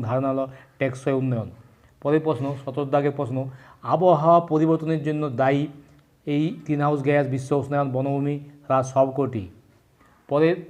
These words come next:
আঠারো দাগের প্রশ্ন দেখো রয়েছে, এজেন্ডা টুয়েলভ, এই এজেন্ডা টোয়েন্টি ওয়ানের দ্বারা কী নির্দেশ করা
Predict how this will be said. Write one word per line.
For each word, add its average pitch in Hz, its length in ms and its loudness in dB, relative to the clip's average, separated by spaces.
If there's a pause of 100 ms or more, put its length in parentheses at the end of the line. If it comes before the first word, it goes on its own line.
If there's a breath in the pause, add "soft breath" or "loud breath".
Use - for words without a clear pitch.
(340)
আঠারো 147 200 0
দাগের 165 220 4
প্রশ্ন 160 260 0
দেখো 151 140 6
রয়েছে, 151 300 2 (520 loud breath)
এজেন্ডা 165 300 2 (100)
টুয়েলভ, 160 260 4 (300)
এই 151 80 0 (100)
এজেন্ডা 165 340 2
টোয়েন্টি 156 300 2
ওয়ানের 160 280 2
দ্বারা 156 160 6 (100)
কী 160 160 0
নির্দেশ 143 300 -2
করা 143 160 2